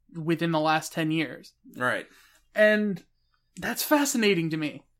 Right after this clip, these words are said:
Speaker 1: Because I know it, it doesn't change the complete experience of the movie, but in a sense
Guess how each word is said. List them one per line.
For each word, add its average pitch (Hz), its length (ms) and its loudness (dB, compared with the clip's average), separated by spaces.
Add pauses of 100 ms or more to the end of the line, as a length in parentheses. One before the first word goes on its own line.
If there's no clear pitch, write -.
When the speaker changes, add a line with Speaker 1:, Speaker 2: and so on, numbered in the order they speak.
(580)
Speaker 1:
Because 269 260 6
I 277 60 10
know 311 160 10
it, 285 140 6
it 285 100 4
doesn't 302 300 6
change 214 360 0
the 190 80 -4
complete 196 340 0
experience 202 600 -2
of 175 80 -2
the 170 60 0
movie, 226 320 0
but 175 180 0
in 165 100 0
a 151 60 -6
sense 262 720 2